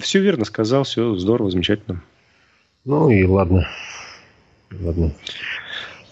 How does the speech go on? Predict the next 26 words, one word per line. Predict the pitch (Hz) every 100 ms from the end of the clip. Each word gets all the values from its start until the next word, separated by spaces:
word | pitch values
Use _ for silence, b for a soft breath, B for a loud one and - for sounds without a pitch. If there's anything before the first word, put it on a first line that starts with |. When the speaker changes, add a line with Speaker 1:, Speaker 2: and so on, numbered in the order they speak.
| _ _ _ - - - _ -
Speaker 1:
Ну | 185
что | 208 202 117
ж, |
давай | 95 156 180
тогда | 180
прощаться | 175 185 190 208 -
с |
нашими | 143 - 131
радиослушателями. | 135 143 143 196 180 - 110 98 85 b b b _
Хорошо, | - 127 131 -
Speaker 2:
Хорошо. |
Speaker 1:
у |
нас | 131 -
эфир | 123 180 175
веселенький | 147 143 127 120 123
был | 123
такой, | 117 117 123 113 104 104
незатейливый, | 110 113 - 131 120 131 135 131 113 107
все | 101 - 110
здорово, | 113 131 107 98 98
не, | 104 113 120
не | 123 117 113
загрузили, | 113 113 113 135
я | 123
надеюсь, | 117 113 107 -
никого. | 101 107 101 95